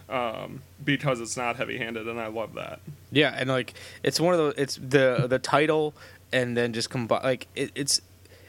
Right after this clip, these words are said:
Speaker 2: you know, if, if this t-, if this movie would have had, like, a dumb title, like, v-, uh, Motorcycle Vampires or something,
Speaker 1: <laughs>
Speaker 2: like, I probably would have still liked the movie, but it wouldn't have, like,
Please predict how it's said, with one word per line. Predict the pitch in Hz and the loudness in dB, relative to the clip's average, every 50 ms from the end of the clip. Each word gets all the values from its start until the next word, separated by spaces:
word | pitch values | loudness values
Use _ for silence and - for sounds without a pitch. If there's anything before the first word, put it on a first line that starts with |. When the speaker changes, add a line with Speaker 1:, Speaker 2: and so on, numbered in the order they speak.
| - - - - | -20 -20 -6 0
Speaker 2:
you | - 165 156 | 2 4 4
know, | 170 - - | 4 4 2
if, | 151 147 - | 2 2 2
if | 147 139 139 143 | 0 0 2 2
this | 180 190 - - | 2 2 2 2
t-, | - 190 | 2 4
if | 151 156 - | 4 2 2
this | 185 175 - | 0 0 0
movie | 220 208 196 | 2 2 2
would | 175 170 151 | 4 4 4
have | 135 | 4
had, | 143 139 135 | 4 4 4
like, | 131 123 110 - | 2 0 0 -2
a | 131 | -4
dumb | 113 110 - 120 123 127 127 117 | -2 2 2 2 4 2 0 -2
title, | 113 120 127 117 117 117 113 113 113 | 0 2 2 4 4 4 2 4 4
like, | 113 117 117 113 - - - - - - - | 4 2 2 0 -4 -12 -20 -20 -20 -16 -12
v-, | - 113 92 - - - | -12 -12 -12 -12 -10 -4
uh, | 113 120 117 120 123 127 135 120 104 - - - - 107 | -2 0 0 0 0 0 -2 -4 -6 -8 -12 -18 -16 -12
Motorcycle | 127 143 180 247 285 277 226 196 - 220 202 185 175 - 233 247 | 0 4 6 6 6 6 4 2 0 0 0 0 0 0 0 0
Vampires | - - - 370 240 - 175 135 131 123 120 113 107 101 104 - - - | 0 2 0 0 0 0 0 0 2 2 0 -2 -4 -6 -8 -4 -2 0
or | 220 | 2
something, | - - 156 139 127 - 139 127 120 | 4 4 4 4 4 4 2 2 0
Speaker 1:
<laughs> | |
Speaker 2:
like, | 120 120 127 120 - - - - - - - - - - - | 2 0 0 0 -2 -8 -16 -16 -16 -16 -16 -18 -4 0 2
I | 165 | 4
probably | 208 233 240 226 | 4 4 4 2
would | 208 | 2
have | 180 - | 0 0
still | - 175 156 | 0 2 2
liked | 156 156 - | 2 0 0
the | - | -2
movie, | 135 139 143 170 | -2 -2 0 0
but | 156 143 139 | 0 0 0
it | 127 120 | 0 0
wouldn't | 135 151 151 139 135 147 | 0 0 0 0 0 -2
have, | 143 120 131 | -2 0 0
like, | 127 127 120 120 - - | 2 2 2 2 -2 -6